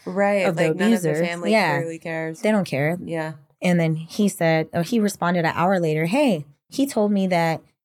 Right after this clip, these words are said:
Speaker 2: you strangled yourself."
Speaker 1: Unbelievable.
Speaker 2: And I'm like, "Really? Who even does that? Why would I do that?"
Speaker 1: So that was the point where you were like, "Okay, fuck this. I'm getting a restraining order."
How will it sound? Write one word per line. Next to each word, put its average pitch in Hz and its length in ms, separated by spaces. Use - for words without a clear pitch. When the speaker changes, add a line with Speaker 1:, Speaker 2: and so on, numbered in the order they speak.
Speaker 2:
you 208 240
strangled 180 480
yourself." - 640
Speaker 1:
Unbelievable. 170 440
Speaker 2:
And 185 80
I'm 180 80
like, 160 240
"Really? 160 420
Who 190 140
even 165 280
does 143 180
that? 95 280
Why 160 240
would 165 100
I 151 100
do 139 140
that?" 92 240
Speaker 1:
So 180 760
that 185 260
was 180 140
the 170 60
point 170 260
where 170 100
you 160 140
were 160 80
like, 151 160
"Okay, 151 180
fuck 143 220
this. 135 200
I'm 143 120
getting 139 180
a - 40
restraining 71 340
order." - 320